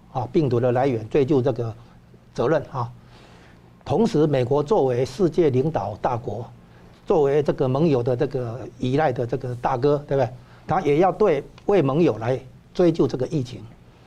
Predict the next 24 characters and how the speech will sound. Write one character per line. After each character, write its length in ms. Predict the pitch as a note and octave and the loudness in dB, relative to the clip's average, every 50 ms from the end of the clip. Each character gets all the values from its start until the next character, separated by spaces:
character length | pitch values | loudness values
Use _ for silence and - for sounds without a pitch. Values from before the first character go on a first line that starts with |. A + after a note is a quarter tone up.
| - - - - | -20 -20 -10 -4
不 80 | - G#3+ | -4 -2
只 160 | - - B2 | 0 0 0
是 80 | A2 G3 | -2 0
为 160 | - F3 D3 | 0 0 0
自 160 | - - C#3 | 0 -2 -6
己 180 | A#2 - C#3+ - | -6 -8 -12 -8
哦。 200 | - D3 C3 A2+ B2 - - - | -6 -6 -6 -6 -8 -12 -12 -6
欧 180 | - F3 F3 F3+ | -2 2 2 2
洲、 180 | F3 F#3+ F#3 F3+ | 2 2 2 2
亚 180 | D#3 C3 B2+ B2 | 2 0 -2 -2
洲 160 | - D#3+ D#3+ | 0 -2 -2
很 180 | - - A#2+ | -2 -2 -2
多 100 | B2+ E3 | 0 -2
地 200 | D3+ D#3+ F#3 D3+ | 0 0 0 0
方 160 | C#3+ D#3+ D#3 D3 | 0 0 0 0
都 120 | - D#3+ | 0 0
有 140 | D#3 C3 A2+ | 0 0 0
这 100 | - D3+ | -2 -4
个 80 | C3+ - | -4 -2
疫 120 | - F3 C3 | -2 -2 -2
情 200 | A#2 - A2 G2 | -2 -6 -10 -10
的 100 | B2+ C3 E4+ - - - - - | -10 -12 -14 -14 -18 -18 -10 -4
问 160 | - C3+ B2 | -4 -4 -4
题， 160 | A2 A2 - | -4 -8 -10